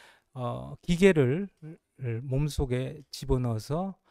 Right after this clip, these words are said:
그 자극으로 인해서 환자분들이 얼마나 운동 기능을 향상시킬 수 있나, 그런 연구 끝에 개발된,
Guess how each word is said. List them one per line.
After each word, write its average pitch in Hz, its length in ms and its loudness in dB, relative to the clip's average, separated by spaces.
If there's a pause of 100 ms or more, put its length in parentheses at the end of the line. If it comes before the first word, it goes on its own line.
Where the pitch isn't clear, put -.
(280)
그 147 440 -4
자극으로 143 580 -2
인해서 143 600 -4
환자분들이 143 800 -4 (340)
얼마나 147 600 -2
운동 151 400 -2
기능을 139 560 -4
향상시킬 156 680 -6
수 - 160 -10
있나, 117 400 -6
그런 139 280 0
연구 143 260 -2
끝에 - 340 -6
개발된, 120 580 -2